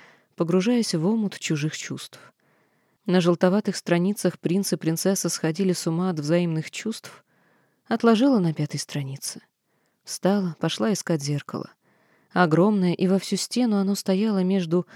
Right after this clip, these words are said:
маленьким окошком и стеллажом со старыми книгами.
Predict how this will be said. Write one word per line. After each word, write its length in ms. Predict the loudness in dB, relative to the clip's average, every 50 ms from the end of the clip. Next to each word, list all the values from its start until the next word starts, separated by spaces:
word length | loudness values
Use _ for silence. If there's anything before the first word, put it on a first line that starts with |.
| -20 -20 -20 _ _
маленьким 640 | -4 0 2 4 4 4 4 2 0 0 0 0 0
окошком 580 | 0 -2 -2 -2 -2 -2 -2 -2 -2 -2 -2 -2 -4
и 80 | -6
стеллажом 560 | -6 -4 -2 0 2 2 2 2 0 -2 -2
со 120 | -2 -2 -2
старыми 380 | -2 -2 -2 0 0 0 -2
книгами. 560 | -4 -4 -4 -4 -2 -2 -4 -8 -12 -14 -16